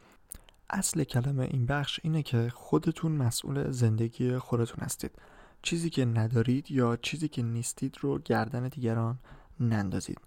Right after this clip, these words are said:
خود شما مسئول صد درصد سرنوشت و زندگیتون هستید. یک بخش دیگه این فصل که به نظرم خیلی جالبه در مورد شانسه.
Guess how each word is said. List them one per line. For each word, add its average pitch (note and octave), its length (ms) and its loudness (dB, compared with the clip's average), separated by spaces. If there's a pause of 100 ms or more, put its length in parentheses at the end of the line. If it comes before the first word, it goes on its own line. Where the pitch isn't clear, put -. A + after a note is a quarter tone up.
(220)
خود F3+ 380 0
شما B2+ 380 0
مسئول A#2 420 0
صد - 340 -2
درصد D#3 380 0
سرنوشت B2 560 0
و B2 260 0 (400)
زندگیتون A#2 640 0
هستید. - 320 -6 (1160)
یک F3 180 2
بخش F#3+ 300 0
دیگه D3 280 2
این E3 180 2
فصل D#3+ 320 -4
که D3 200 -2
به C#3+ 160 0
نظرم A#2+ 320 2
خیلی A#2+ 240 0
جالبه B2 640 2
در A#2+ 180 -2
مورد D3 460 -2
شانسه. A#2+ 640 -2